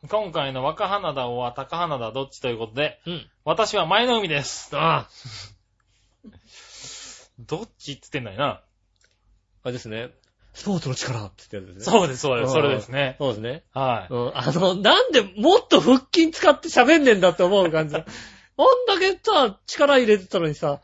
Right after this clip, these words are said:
Speaker 1: はい。
Speaker 2: なんか抜け、どっかから抜けた言葉を喋りますよ、なんかね。
Speaker 1: はい、ね。
Speaker 2: うん。
Speaker 1: あの立ち合いで舞うように、相手の後ろに回って、自分よりも何倍も大きな力士を倒してしまう。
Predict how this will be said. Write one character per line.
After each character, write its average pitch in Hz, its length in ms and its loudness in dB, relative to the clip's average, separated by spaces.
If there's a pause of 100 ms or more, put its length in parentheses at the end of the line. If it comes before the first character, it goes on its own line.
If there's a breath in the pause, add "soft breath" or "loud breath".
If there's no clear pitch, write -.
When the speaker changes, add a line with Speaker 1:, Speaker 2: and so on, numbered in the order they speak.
Speaker 1:
は 156 220 2
い。 - 20 2
Speaker 2:
な 508 140 4
ん - 40 2
か 262 100 4
抜 226 220 4
け、 294 120 6
ど 339 180 4
っ 339 60 -2
か 330 160 0
か 277 80 6
ら 240 60 2
抜 226 180 2
け 254 100 4
た 247 140 4
言 - 20 -16
葉 226 380 0
を 180 100 2
喋 156 180 -4
り 147 60 -8
ま 143 80 -6
す 135 80 -10
よ、 123 80 -8
な 123 80 -6
ん - 20 -12
か 131 100 -10
ね。 131 100 -2
Speaker 1:
は 117 180 -4
い、 113 60 -14
ね。 151 520 -4
Speaker 2:
う 127 60 -16
ん。 120 320 -14
Speaker 1:
あ 151 140 -4
の 185 100 -8
立 160 300 -6
ち 196 80 -4
合 180 80 -4
い 180 40 -6
で 175 120 -8
舞 170 220 -2
う 190 40 -6
よ 202 160 -2
う 180 60 -6
に、 127 340 -12
相 160 240 -4
手 175 140 -12
の 170 100 -6
後 165 260 -6
ろ 175 60 -4
に 156 100 -8
回 165 200 -6
っ 156 100 -18
て、 156 160 -2
自 151 160 -8
分 196 140 -6
よ 214 80 -4
り 190 80 -6
も 151 80 -6
何 175 180 -4
倍 208 160 2
も 208 160 -4
大 208 80 -4
き 185 60 -20
な 165 80 -4
力 156 160 -8
士 147 80 -8
を 123 60 -8
倒 160 180 -4
し 185 40 -14
て 147 60 -14
し 139 60 -12
ま 131 140 -4
う。 110 100 -14